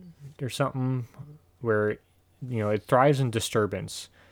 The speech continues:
So a disturbance is any event that basically resets your natural clock, a fire, um, logging, a disease. It gets rid of your overstory. It cuts, all your big trees are gone.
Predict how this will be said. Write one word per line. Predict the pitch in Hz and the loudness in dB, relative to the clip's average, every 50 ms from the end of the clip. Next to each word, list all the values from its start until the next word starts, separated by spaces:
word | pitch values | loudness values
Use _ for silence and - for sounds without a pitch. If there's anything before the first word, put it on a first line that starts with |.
| - _ _ | -20 _ _
So | - - 117 | -4 -2 -2
a | 104 | -2
disturbance | 101 - - - 151 151 147 139 139 127 120 - | -2 -4 0 4 6 6 6 4 2 -2 -2 -2
is | - 107 107 - | -4 -4 -4 -6
any | - 120 127 135 135 | -6 -4 -4 -2 -2
event | 123 110 104 113 107 107 110 110 160 - _ _ _ _ _ _ _ | -2 -2 -2 -2 -2 -2 -4 -6 -10 -16 _ _ _ _ _ _ _
that | _ - 107 101 101 101 - - - _ _ _ _ _ _ _ _ _ _ _ _ | _ 2 2 4 2 0 -4 -8 -20 _ _ _ _ _ _ _ _ _ _ _ _
basically | - 127 127 - - - 123 113 | 0 0 0 0 0 0 0 0
resets | 107 117 127 123 - - 143 127 120 - | 2 0 0 0 2 0 0 0 0 -2
your | 127 113 | -4 -2
natural | 110 107 104 101 - 107 | -2 -2 -4 -4 -4 -8
clock, | - - - - - 123 - - - | -8 -6 -8 -8 -8 -10 -14 -12 -12
a | 127 107 | -12 -12
fire, | - - - 113 101 98 98 95 101 - 110 104 - - - - _ - - - _ _ _ _ _ | -12 -2 0 0 2 2 0 -2 -4 -6 -8 -10 -12 -20 -20 -20 _ -20 -20 -20 _ _ _ _ _
um, | 120 107 104 101 101 101 101 104 - - | -10 -8 -6 -6 -6 -6 -8 -10 -10 -8
logging, | 120 117 110 107 104 104 98 107 104 98 104 104 107 101 98 _ _ _ _ _ _ _ _ _ | 0 2 4 4 4 2 0 -2 -4 -4 -6 -8 -10 -12 -14 _ _ _ _ _ _ _ _ _
a | 127 117 | -6 -2
disease. | 104 120 107 104 107 110 123 135 131 117 107 104 101 107 - - - | 0 0 0 0 -2 -2 0 0 2 2 0 -2 -4 -6 -8 -10 -10
It | 120 104 | -10 -2
gets | - 131 120 - - | -2 -2 -2 0 -4
rid | 127 113 117 | 0 2 2
of | 113 107 101 | 2 2 0
your | 110 107 107 113 | -8 -8 -6 -2
overstory. | - 120 117 113 113 104 - - 113 104 101 104 101 | 0 0 0 0 0 -4 -4 -4 -4 -2 -2 -2 -2
It | 101 - | -4 -4
cuts, | - 120 - - - _ - 147 135 | -6 -6 -6 -6 -14 _ -16 -8 0
all | 117 113 120 123 | 2 4 4 4
your | 120 117 117 | 2 0 0
big | 107 - 117 113 107 | 0 0 -2 -2 -2
trees | - - 113 110 104 | -4 -2 -2 -2 0
are | 101 107 | -2 -2
gone. | 101 107 104 101 101 98 95 95 | 0 0 0 2 0 -2 -4 -8